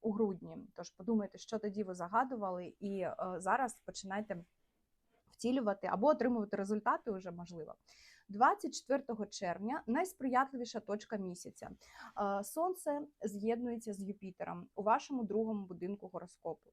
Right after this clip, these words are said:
Тобто Юпітер увійшов у другий будинок на початку червня, і ось він йде, і в кінці місяця він ще з'єднується з Сонцем,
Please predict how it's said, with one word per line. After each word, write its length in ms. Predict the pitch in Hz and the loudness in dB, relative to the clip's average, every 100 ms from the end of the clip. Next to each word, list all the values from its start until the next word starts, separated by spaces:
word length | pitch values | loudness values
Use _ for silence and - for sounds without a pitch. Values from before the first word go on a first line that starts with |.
| _ | _
Тобто 460 | 208 208 208 190 - _ _ _ _ _ - | -4 -2 -2 -2 -4 _ _ _ _ _ -4
Юпітер 460 | 226 254 262 190 - | -2 -2 0 -2 0
увійшов 640 | 240 254 233 - 190 202 - | 0 0 -2 0 0 0 -2
у 80 | |
другий 320 | 233 269 269 247 | -2 0 0 0
будинок 520 | 240 247 254 247 - | 0 0 0 -2 -2
на 120 | 247 | -2
початку 540 | 233 247 262 240 - 226 | -2 0 2 2 0 -8
червня, 500 | - 226 226 214 208 - - - | 0 0 0 -2 -6 -16 -20 -2
і 80 | 254 | 2
ось 240 | 285 - | 2 2
він 120 | 240 | -2
йде, 200 | 240 381 | 0 0
і 80 | 320 | -2
в 80 | - | 0
кінці 440 | 269 262 285 262 | 2 2 2 0
місяця 580 | - 240 381 359 240 226 | 2 0 0 -2 -4 0
він 160 | 247 262 | 2 0
ще 140 | 240 | -2
з'єднується 720 | 220 220 311 277 262 262 233 | -4 -2 0 2 0 0 -2
з 140 | 220 - | -2 0
Сонцем, 420 | 262 220 - | 2 2 -2